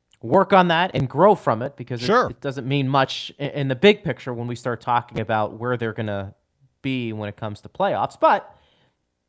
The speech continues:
Speaker 1: whatever they face, th-, they have to use it as a building block, I think, for the next game, which is gonna be so important for all teams right now in this tournament. Dave, great stuff as always.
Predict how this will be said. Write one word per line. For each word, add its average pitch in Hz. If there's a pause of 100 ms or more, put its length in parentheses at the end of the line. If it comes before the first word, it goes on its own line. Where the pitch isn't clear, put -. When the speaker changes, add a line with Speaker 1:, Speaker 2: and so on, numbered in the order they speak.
(260)
Speaker 1:
whatever 190
they 233
face, 190 (140)
th-, 123
they 143
have 156
to 139
use 156
it 170
as 135
a 135
building 143
block, 107 (440)
I -
think, 123
for 127
the 117
next 113
game, 104
which 98
is 101
gonna 107
be 98 (220)
so 127
important 104
for 113
all 143
teams - (300)
right 104
now 95
in 104
this 92
tournament. 95 (500)
Dave, 196
great 214
stuff 220
as 190
always. 196